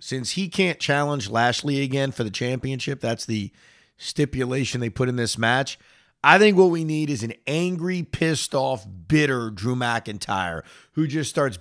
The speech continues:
beating the crap out of everybody. I know we got a lot of heels. Lashley's a heel. Roman's a heel on the SmackDown side.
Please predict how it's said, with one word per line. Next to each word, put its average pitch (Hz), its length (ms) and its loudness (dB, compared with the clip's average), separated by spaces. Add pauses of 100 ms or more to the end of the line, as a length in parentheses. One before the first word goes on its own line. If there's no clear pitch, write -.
beating 165 240 -6
the 123 80 -10
crap 123 380 0
out 104 160 0
of 92 80 -6
everybody. 76 580 -8
I 143 60 2
know 185 100 8
we 220 100 4
got 202 140 4
a 175 60 0
lot 170 240 2
of 113 80 -8
heels. 151 420 -2 (240)
Lashley's 135 680 2
a 131 100 0
heel. 127 300 -2
Roman's 135 460 -2
a 127 60 -6
heel 131 200 -4
on 123 120 -4
the 117 60 -8
SmackDown 123 580 -2
side. 123 420 2